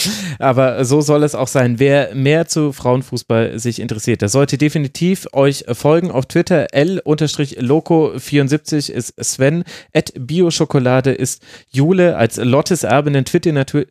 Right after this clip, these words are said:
twittert ihr natürlich auch und man kann euch dort vor allem hören. Lottes Erbin, der Frauenfußball-Podcast eures Vertrauens. Spätestens seit der W M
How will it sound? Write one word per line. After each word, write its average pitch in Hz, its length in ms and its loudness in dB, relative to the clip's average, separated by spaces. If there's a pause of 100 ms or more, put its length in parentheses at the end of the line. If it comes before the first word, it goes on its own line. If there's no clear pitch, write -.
twittert 175 400 0
ihr 143 120 2
natürlich 131 440 -4
auch 151 160 0
und 135 180 -6
man 123 140 -2
kann 120 160 -2
euch - 160 -8
dort 107 180 -4
vor - 140 -8
allem 101 240 -2
hören. 98 220 2 (280)
Lottes 139 300 0
Erbin, 123 540 0
der 123 340 2
Frauenfußball-Podcast 117 1700 -2
eures 117 420 0
Vertrauens. 117 640 -2 (320)
Spätestens 131 560 -2
seit 92 180 0
der 90 120 0
W 85 80 -2
M 87 180 -2